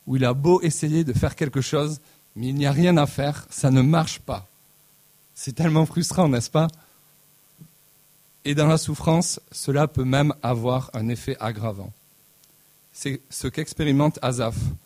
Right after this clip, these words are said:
Regardez au verset quatre. « Je me souviens de Dieu », le résultat, je gémis. « Je médite », mon esprit est abattu.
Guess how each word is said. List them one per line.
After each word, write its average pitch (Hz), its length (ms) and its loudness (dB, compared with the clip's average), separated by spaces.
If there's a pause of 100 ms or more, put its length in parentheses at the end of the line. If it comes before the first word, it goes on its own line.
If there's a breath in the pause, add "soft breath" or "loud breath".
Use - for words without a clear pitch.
(320 soft breath)
Regardez 139 320 -2
au 127 60 -2
verset 135 340 -2
quatre. « 143 420 -4 (420 soft breath)
Je - 140 -4
me 143 140 6
souviens 170 360 2
de 156 120 2
Dieu », 160 280 0 (640)
le 123 80 -8
résultat, 131 460 -2
je 127 120 -2
gémis. « 139 460 4 (840)
Je 120 160 0
médite », 175 720 4 (440)
mon 127 180 0
esprit 151 300 0
est 156 180 -4
abattu. 160 460 -4